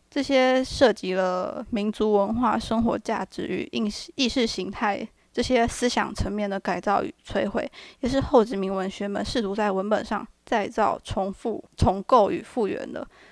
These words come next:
殖民地文化遭到打压，逐渐失去其独特性与多样性，被殖民者们接受了西方文化是比较高等的观念之后，会主动模仿他们自己的文化与行为，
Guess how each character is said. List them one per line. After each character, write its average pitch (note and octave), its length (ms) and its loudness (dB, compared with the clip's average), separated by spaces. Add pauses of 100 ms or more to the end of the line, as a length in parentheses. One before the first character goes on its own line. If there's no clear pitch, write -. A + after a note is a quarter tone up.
殖 B3+ 140 0
民 B3 180 2
地 D4 100 4
文 A#3+ 220 4
化 B3+ 180 2
遭 A#3+ 220 4
到 A#3+ 160 8
打 - 300 0
压， G3+ 220 0
逐 A3 160 -4
渐 A3+ 280 2
失 A#3+ 140 -2
去 A#3 200 -2
其 G3+ 480 -6 (120)
独 G#3 160 -2
特 B3 240 2
性 A#3 220 -4
与 F#3+ 140 -6
多 G3+ 200 0
样 A3 200 0
性， G#3 220 -6
被 A3+ 180 0
殖 G#3+ 160 -8
民 G3 220 -6
者 G3+ 140 -2
们 - 280 -8 (380)
接 A#3 160 4
受 B3 220 4
了 G#3 240 4
西 B3+ 180 -2
方 B3+ 160 4
文 A3 160 2
化 A3+ 160 2
是 A#3 140 0
比 A3+ 100 -4
较 G#3 240 4
高 A#3 220 4
等 G#3 180 0
的 G#3 100 -6
观 G#3 220 -2
念 G3+ 160 -4
之 A3 140 -6
后， G#3+ 180 -4 (320)
会 B3+ 160 4
主 G#3+ 320 -2
动 A3+ 240 4
模 G3+ 240 0
仿 G#3+ 240 0
他 A3+ 140 -4
们 G#3 240 -4 (260)
自 B3+ 140 -2
己 G#3 140 -4
的 - 120 -4
文 F#3+ 240 -4
化 A#3 300 -2
与 G3 100 -2
行 F#3 380 -6
为， F#3 220 -6